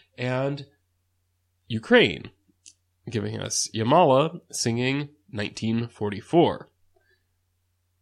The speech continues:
So how did this turn out for you? Now, I would remind you, right, that the bookies have Ukraine pretty far up there. I think, um, they're, they were the sixth seed,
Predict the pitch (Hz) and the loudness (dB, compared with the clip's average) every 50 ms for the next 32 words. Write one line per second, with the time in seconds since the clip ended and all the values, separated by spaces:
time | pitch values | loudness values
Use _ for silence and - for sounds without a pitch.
0 | _ _ _ _ - - 143 143 143 139 135 143 139 - - 147 143 131 123 - | _ _ _ _ -16 -10 -4 -2 -2 0 0 -2 -2 0 0 0 0 0 -2 -4
1 | 147 160 190 180 - - _ _ _ _ _ _ _ _ _ _ _ _ _ _ | -4 -4 -4 -6 -10 -12 _ _ _ _ _ _ _ _ _ _ _ _ _ _
2 | _ _ 147 156 151 151 147 139 143 147 165 185 220 247 208 120 104 98 92 90 | _ _ 6 8 10 10 10 8 8 8 8 8 6 6 4 4 2 0 0 -2
3 | 104 117 123 - _ _ - _ - - - _ _ _ _ - - - - _ | -4 -8 -10 -16 _ _ -20 _ -20 -20 -20 _ _ _ _ -6 -6 -6 -8 _
4 | - 107 110 107 87 104 110 110 175 208 208 - 175 123 - - 139 147 147 131 | -8 -2 -2 -2 0 -2 0 2 2 2 2 0 0 0 0 -2 -2 -2 0 0
5 | 131 127 120 - - - 175 202 220 180 131 107 104 107 - - 107 - _ _ | 0 -2 -2 -4 -2 0 2 2 4 2 2 0 -2 -6 -8 -10 -14 -16 _ _
6 | - - 180 233 302 302 - 233 208 190 175 202 214 - - - 135 135 104 92 | 2 2 4 4 2 4 6 8 8 8 8 4 2 0 -8 -2 0 0 0 2
7 | 90 90 104 - - 135 131 120 - - - _ _ - - - _ _ - 113 | 0 -4 -4 -2 -2 -2 -2 -2 -10 -20 -20 _ _ -20 -20 -20 _ _ -2 0
8 | 113 113 113 107 98 - _ _ _ - 110 113 123 131 120 135 143 147 143 143 | 0 0 -2 -4 -8 -14 _ _ _ -4 0 0 0 2 2 -2 -2 0 -2 -2
9 | - - 123 - - 147 - - - - - - - 143 170 208 180 117 101 98 | -4 -4 -6 -4 -4 -6 -6 -8 -10 -6 -6 -4 -2 -2 -2 -2 -2 -4 -4 -8
10 | 107 | -12